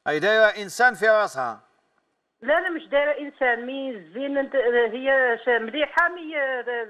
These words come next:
Speaker 2: ت-، ب-، ت-, تلعب، آه، كيف تقول، تقول: "غير هذا خ-، يجي خير من هذا، هذا يجي خير من
Speaker 1: آه،
Speaker 2: هذا".
Speaker 1: هي تحب تاع الفيسبوك.
Speaker 2: هذا يجي خير من هذا.
Speaker 1: إيه، إيه، هذه تاع فيسبوك، هذه
Speaker 2: تاع دراهم، تحب تاع دراهم.
Speaker 1: تحب اللي عندهم الدراهم.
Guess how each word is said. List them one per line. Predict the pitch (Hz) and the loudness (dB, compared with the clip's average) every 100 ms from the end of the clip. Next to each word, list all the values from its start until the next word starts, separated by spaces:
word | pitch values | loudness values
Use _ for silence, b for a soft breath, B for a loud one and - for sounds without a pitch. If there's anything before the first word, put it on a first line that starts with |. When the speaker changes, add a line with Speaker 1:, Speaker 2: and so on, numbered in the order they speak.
| - | -4
Speaker 2:
ت-، | 254 240 | -2 -2
ب-، | 214 214 262 247 247 | -4 -4 0 0 0
ت-, | 285 - 311 | -2 0 0
تلعب، | 294 285 - 285 - | 0 0 -4 -6 -2
آه، | 277 | -2
كيف | - 262 | -4 -2
تقول، | 302 269 233 247 B B B B 254 254 | -2 -2 -6 -8 B B B B -2 -2
تقول: | 254 320 | -2 -2
"غير | 294 320 294 | 0 -2 0
هذا | 302 339 | 0 0
خ-، | 339 | -4
يجي | 302 240 330 | -8 -10 -8
خير | 320 320 | -2 -2
من | 294 | -2
هذا، | 247 226 185 | -4 -4 -4
هذا | 185 262 320 | 0 0 0
يجي | 262 320 | -8 -4
خير | 269 | 2
من | 370 | 4
Speaker 1:
آه، | 208 202 190 | 6 6 4
Speaker 2:
هذا". | 175 | 4
Speaker 1:
هي | 202 208 | 2 0
تحب | - 208 | 2 -2
تاع | - 202 | 2 0
الفيسبوك. | 185 190 180 147 160 226 170 127 104 - _ _ _ _ _ _ _ 226 | 0 -2 -4 -2 2 2 2 -4 -8 -20 _ _ _ _ _ _ _ -4
Speaker 2:
هذا | 214 262 277 359 | 0 0 -2 -6
يجي | 302 311 - | -10 -10 -2
خير | 269 | -2
من | 226 202 | -2 -8
هذا. | 180 135 - - - | -8 -8 -10 -16 0
Speaker 1:
إيه، | 233 240 220 | 4 4 4
إيه، | 226 220 247 | 4 4 4
هذه | 254 | 2
تاع | 233 214 | 4 4
فيسبوك، | 226 208 135 143 208 185 139 | 4 -2 -2 0 0 2 2
هذه | 160 165 165 156 | 2 2 -2 0
Speaker 2:
تاع | 151 277 | 0 0
دراهم، | 285 330 370 285 240 - _ | -2 0 0 -2 -10 -14 _
تحب | - 269 | -12 -6
تاع | 285 247 | -4 -4
دراهم. | 254 269 233 165 | -2 -2 -2 -8
Speaker 1:
تحب | - - 220 180 | -12 2 4 4
اللي | 220 | 2
عندهم | 233 226 220 | 0 2 -2
الدراهم. | 196 175 185 160 127 117 | 0 2 4 4 0 -6